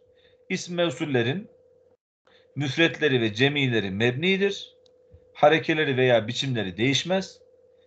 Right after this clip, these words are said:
Tesniyeleri ise murab'dır. Tesniyenin irabıyla irab edilir. Tesniyenin irabı nasıldı? Harekeyle mi, harfle mi?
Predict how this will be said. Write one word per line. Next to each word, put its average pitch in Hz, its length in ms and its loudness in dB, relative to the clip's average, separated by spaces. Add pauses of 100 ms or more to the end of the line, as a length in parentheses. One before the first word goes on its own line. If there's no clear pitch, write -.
(120)
Tesniyeleri 156 600 0
ise 107 180 -4
murab'dır. 165 840 0 (880)
Tesniyenin 175 800 0
irabıyla 131 600 4
irab 107 360 -2
edilir. - 460 -14 (400)
Tesniyenin 165 640 -4
irabı 156 440 4
nasıldı? 165 540 -6 (500)
Harekeyle 160 600 2
mi, 233 260 -8 (120)
harfle 123 400 4
mi? 151 240 -16